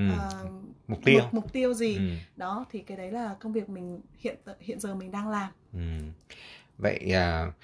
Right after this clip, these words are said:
Speaker 2: còn đấy là công việc hiện tại,
Speaker 1: Ừ.
Speaker 2: còn trong số các công việc, các vị trí mà bạn đã kinh qua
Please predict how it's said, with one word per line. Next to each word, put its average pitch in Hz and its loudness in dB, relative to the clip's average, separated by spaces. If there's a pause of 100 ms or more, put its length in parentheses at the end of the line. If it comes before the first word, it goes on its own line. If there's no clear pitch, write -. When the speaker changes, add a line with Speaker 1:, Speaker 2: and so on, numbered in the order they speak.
(360)
Speaker 2:
còn 92 4
đấy 98 4
là 160 2
công 131 0
việc 117 4
hiện - -2
tại, - 4 (120)
Speaker 1:
Ừ. 220 -2
Speaker 2:
còn 98 4 (220)
trong 156 0
số 110 8
các 190 -2 (460)
công 143 -6
việc, 117 2
các 147 -2
vị - -4
trí 107 0
mà 135 0
bạn - 0
đã - -4
kinh 156 2
qua 156 6